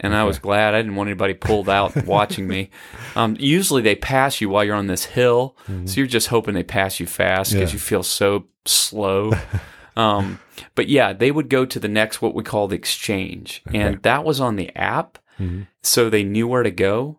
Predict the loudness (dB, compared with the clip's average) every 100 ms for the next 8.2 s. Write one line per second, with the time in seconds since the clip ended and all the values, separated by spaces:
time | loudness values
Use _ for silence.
0 | _ -2 0 2 4 4 2 -2 -10 -2
1 | -2 0 -2 0 0 0 -2 -4 -4 -6
2 | -6 -4 -6 -8 _ _ _ 0 2 2
3 | 0 -2 -4 -8 -8 -8 -8 -4 0 0
4 | -2 -6 -4 -2 -2 -2 -6 -8 -6 -2
5 | -2 -2 -8 -16 -8 -4 0 0 -2 0
6 | -2 2 2 4 4 0 -6 -20 _ -2
7 | 0 0 0 -2 -6 0 2 2 0 -6
8 | -8